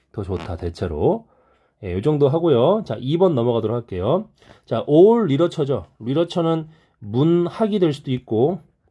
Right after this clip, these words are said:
문헌이 될 수도 있죠. 문헌. 그래서 이 모든 literature-는요,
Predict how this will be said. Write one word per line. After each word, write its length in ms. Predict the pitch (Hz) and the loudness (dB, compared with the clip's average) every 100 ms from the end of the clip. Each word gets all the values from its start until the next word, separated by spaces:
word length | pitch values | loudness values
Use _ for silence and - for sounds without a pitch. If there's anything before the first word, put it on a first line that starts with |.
| _ _ _ - _ | _ _ _ -20 _
문헌이 800 | 117 113 147 165 175 - 262 262 | -6 0 2 2 0 -2 0 2
될 140 | 226 131 | 2 0
수도 180 | - | -4
있죠. 260 | 92 - 87 - | -12 -12 -18 -16
문헌. 600 | 98 95 90 87 175 233 _ _ _ _ _ _ | -12 -8 -6 -6 -6 -10 _ _ _ _ _ _
그래서 420 | 151 160 175 170 | 0 2 4 4
이 140 | 151 170 | 2 -2
모든 800 | 113 135 180 208 220 214 196 110 | 0 4 6 6 2 0 -2 -2
literature-는요, 920 | 127 165 165 143 104 110 143 92 | 0 0 -2 -4 -4 -2 -2 -4